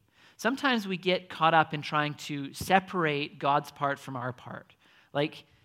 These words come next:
we start asking questions, "Well, how much do I have to do?"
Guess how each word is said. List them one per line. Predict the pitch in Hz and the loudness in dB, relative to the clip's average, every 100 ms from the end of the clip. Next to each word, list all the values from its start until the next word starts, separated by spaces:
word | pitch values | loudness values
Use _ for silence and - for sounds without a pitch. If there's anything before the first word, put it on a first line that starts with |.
| _ _ | _ _
we | 143 | -12
start | 139 190 202 | -2 2 6
asking | 185 175 - 160 | 6 6 -4 -4
questions, | 160 151 - 151 147 139 - _ _ _ - | 0 -2 -4 -8 -8 -8 -14 _ _ _ -6
"Well, | 160 | -4
how | 156 202 | -2 0
much | 220 220 - | 0 0 -2
do | 175 165 | -4 0
I | 143 147 | 2 2
have | 139 120 113 - | 2 -6 -14 -16
to | 117 | -20
do?" | 104 | -18